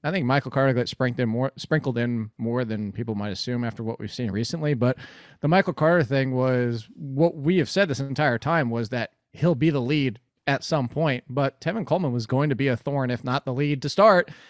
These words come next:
And I wasn't expect-, admittedly, I wasn't expecting Ty Johnson to be the factor. I was expecting it more to be Tevin Coleman, but Carter was always the long play. So if you had late drafts, I actually enjoyed the fact that Carter came back in price in A D P. I didn't like the, fa-, I actually ended up with less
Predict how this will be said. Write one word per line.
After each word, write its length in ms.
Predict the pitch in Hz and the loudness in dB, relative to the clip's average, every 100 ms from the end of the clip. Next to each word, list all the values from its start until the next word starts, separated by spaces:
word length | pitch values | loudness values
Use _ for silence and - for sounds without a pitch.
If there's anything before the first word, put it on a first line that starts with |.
| _ - | _ -6
And 380 | 143 147 147 - | -2 0 0 2
I 120 | 180 | 4
wasn't 300 | 190 208 180 | 6 6 6
expect-, 300 | 196 - 202 | 2 4 6
admittedly, 480 | 185 185 190 190 139 - | 6 6 6 6 2 2
I 140 | 170 | 2
wasn't 220 | 185 165 | 4 2
expecting 340 | 156 - 160 123 | 0 -2 -2 -2
Ty 180 | 139 | -4
Johnson 480 | 117 120 139 220 170 | -4 -4 -2 0 0
to 100 | 131 | -2
be 100 | 117 | -2
the 80 | 110 | -4
factor. 520 | 101 117 101 - 131 131 - - | -4 -2 -2 -2 -2 -4 -4 2
I 60 | |
was 100 | 151 | 2
expecting 400 | 147 165 151 151 | 4 2 0 0
it 60 | 143 | 0
more 240 | 135 143 | 2 2
to 60 | 127 | 2
be 120 | 131 | 0
Tevin 300 | 143 127 117 | 0 0 2
Coleman, 340 | 151 165 127 - - - - | 4 4 2 -2 -10 -20 -2
but 160 | 151 - | -2 4
Carter 280 | 190 240 | 4 6
was 140 | 170 147 | 4 6
always 220 | 175 165 | 6 4
the 80 | 135 | 2
long 320 | 131 165 165 | 2 2 2
play. 220 | 127 117 | 0 -2
So 120 | - | 0
if 100 | 156 | 0
you 60 | 139 | 2
had 220 | 165 170 | 0 2
late 200 | 147 165 | 0 -2
drafts, 360 | 127 143 156 131 | 0 2 2 2
I 80 | 143 | 0
actually 260 | 185 - 147 | 0 2 -2
enjoyed 460 | 127 123 160 143 | 0 0 2 2
the 80 | 110 | 0
fact 260 | 139 127 - | -2 -2 -4
that 120 | 127 | -6
Carter 240 | 147 135 | -2 -2
came 280 | - 147 120 | -4 -6 -6
back 480 | 87 110 117 - - _ _ - | -4 0 0 -2 -14 _ _ -4
in 160 | 135 | -4
price 400 | - 131 127 - | -2 -4 -4 -6
in 100 | 113 | -6
A 140 | 113 117 | -6 -4
D 140 | 117 | -4
P. 220 | - 139 | -2 -2
I 60 | 113 | 0
didn't 240 | 151 127 | -2 -2
like 220 | 113 143 - | -4 -4 -6
the, 60 | |
fa-, 80 | - - - - | -14 -14 -20 -8
I 100 | 151 | -2
actually 300 | 196 233 170 _ - - - | 0 0 -4 _ -16 -8 2
ended 260 | 208 247 | 4 6
up 120 | 208 190 | 6 6
with 180 | 151 147 | 4 4
less 400 | 151 202 208 | 6 6 4